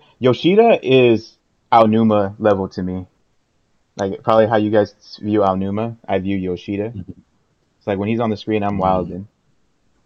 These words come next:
Speaker 1: 'Cause I like,
Speaker 2: Yeah.
Speaker 1: I love that man. And, um,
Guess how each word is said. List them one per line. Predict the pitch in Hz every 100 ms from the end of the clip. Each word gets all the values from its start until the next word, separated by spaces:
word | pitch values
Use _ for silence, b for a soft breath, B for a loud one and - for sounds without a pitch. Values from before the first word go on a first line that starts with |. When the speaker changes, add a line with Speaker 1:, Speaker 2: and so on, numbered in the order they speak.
| _ _ _
Speaker 1:
'Cause | 101
I |
like, | 98 101 -
Speaker 2:
Yeah. |
Speaker 1:
I | 107
love | 107 98
that | 85
man. | 92 92 - b b b _ _ _ _ _ _ _ _ _ _ _ _ -
And, | 107 107 104 101 92 -
um, | 101 98 92 92 90 87 101